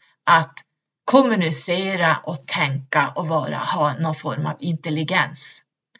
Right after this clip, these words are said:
Vi vet hur, vad som händer när han backar och går i retrograd. Vi kan Venus egenskaper, vi kan Neptunus och Mars, and you name it, alla planeter som rör sig.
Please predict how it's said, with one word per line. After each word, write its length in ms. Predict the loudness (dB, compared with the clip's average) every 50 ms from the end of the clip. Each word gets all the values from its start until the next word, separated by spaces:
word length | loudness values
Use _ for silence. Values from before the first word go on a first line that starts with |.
| -20 _ _ 0
Vi 120 | 2 2
vet 440 | 2 6 6 6 8 6 6 4 2
hur, 120 | 0 0 2 4
vad 140 | 4 4 4
som 160 | 4 -2 -2
händer 400 | 0 0 0 0 2 2 0 0
när 100 | 0 -2
han 240 | -2 -2 -2 0 0
backar 460 | 0 0 -2 -2 -6 -4 -4 -2 -2
och 100 | -4 -4
går 200 | -4 -6 -4 -2
i 120 | -2 0
retrograd. 760 | 0 2 2 0 0 -2 -8 -10 -10 -12 -10 -10 -10 -10 -12 -16 _ _ _ _ _ _ _ _ _
Vi 140 | 4 4 4
kan 640 | 6 4 -2 0 6 8 8 8 8 6 -2 -4 -2
Venus 640 | 0 2 2 4 4 2 0 0 -2 -4 -4 -6
egenskaper, 800 | -6 -10 -10 -12 -12 -10 -10 -8 -6 -8 -8 -8 -10 -8 -8 -2
vi 120 | 0 0 0
kan 300 | 2 2 2 2 4 4
Neptunus 920 | 0 -2 -2 -2 -2 2 4 4 4 4 2 0 0 -2 -2 -4 -4 0
och 200 | 2 2 2 4
Mars, 500 | 6 8 8 8 8 6 0 -4 -4 -2 0
and 240 | 0 0 0 2 2
you 120 | 2 2
name 380 | 4 2 2 2 2 0 -2 -4
it, 100 | -4 -2 2
alla 280 | 2 4 4 4 2
planeter 520 | 2 2 -2 0 0 0 -6 -6 -6 -8 -8
som 220 | -4 -4 -4 -2
rör 220 | 2 2 4 4
sig. 360 | 2 0 -2 -2 -2 -2 -4